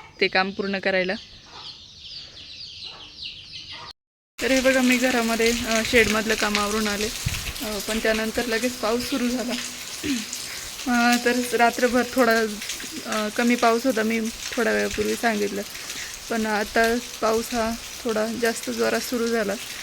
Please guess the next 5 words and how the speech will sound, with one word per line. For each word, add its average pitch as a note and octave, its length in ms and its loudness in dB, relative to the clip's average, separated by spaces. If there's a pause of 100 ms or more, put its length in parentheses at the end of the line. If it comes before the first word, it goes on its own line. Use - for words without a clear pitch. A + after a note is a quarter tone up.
(360)
लांबपर्यंत G#3 600 2
दिसतोय G#3+ 360 0
बघा. G3+ 180 0 (4000)
हे G3 240 0
बघा. F#3+ 200 0